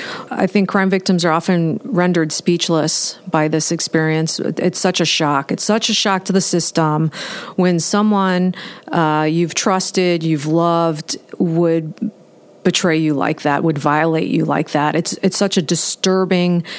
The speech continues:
experience. And so helping a crime victim conceptualize that by giving them, uh, words to think about it and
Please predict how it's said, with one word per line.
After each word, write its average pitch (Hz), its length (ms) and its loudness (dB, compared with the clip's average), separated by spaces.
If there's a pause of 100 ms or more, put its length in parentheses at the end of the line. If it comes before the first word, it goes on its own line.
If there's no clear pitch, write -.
(220)
experience. 160 1080 0
And 165 260 0
so 160 400 0
helping 175 560 0 (320)
a 175 120 0
crime 180 300 0
victim 175 300 0
conceptualize 165 1000 0
that 156 420 2 (460)
by 156 260 2 (140)
giving 170 240 2
them, 156 300 2 (420)
uh, 165 240 2 (200)
words 175 380 0
to - 120 -2 (120)
think 165 180 2
about 151 400 2
it 156 280 0 (300)
and 170 420 2